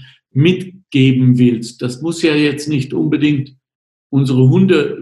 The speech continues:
betreffen. Es schauen ja auch, wie ich jetzt erfahren habe, viele zu, die gar keine Hunde haben oder sich damit vielleicht mit dem Gedanken beschäftigen, ja, jetzt gehe ich in Pension, jetzt wäre vielleicht ein Hund wieder gut.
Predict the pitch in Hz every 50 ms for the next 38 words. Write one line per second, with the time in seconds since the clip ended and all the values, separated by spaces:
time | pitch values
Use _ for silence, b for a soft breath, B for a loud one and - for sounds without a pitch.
0 | 135 127 139 131 127 - 127 120 110 - - - - 147 135 123 123 - 131 139
1 | 135 143 151 151 151 151 151 147 147 147 - 143 147 135 127 131 156 143 - -
2 | 147 131 - 135 135 143 147 147 143 143 147 147 147 127 123 - _ _ _ _
3 | _ _ _ _ _ _ _ _ _ _ - - 175 180 175 175 156 160 - 170
4 | 170 170 160 - - 160 151 151 151 - - 127 - 151 151 147 151 156 156 156
5 | 151 143 147 170 170 170 156 151 185 208 196 190 180 156 160 160 139 143 170 165
6 | 165 - 180 170 165 165 160 165 - - - - - 170 156 160 160 156 139 -
7 | - 170 151 127 170 156 156 147 160 151 156 151 - - 123 - 151 156 131 -
8 | - 170 156 - - - - 151 151 156 151 139 139 139 147 151 156 147 147 139
9 | 147 - _ 160 151 147 127 160 156 - - 143 139 139 123 139 143 147 156 165
10 | - - b b b b b b b _ 147 147 131 127 147 147 156 151 151 139
11 | - 165 156 151 143 135 - 160 156 143 131 135 156 - 131 - 156 147 151 143
12 | 127 135 135 123 127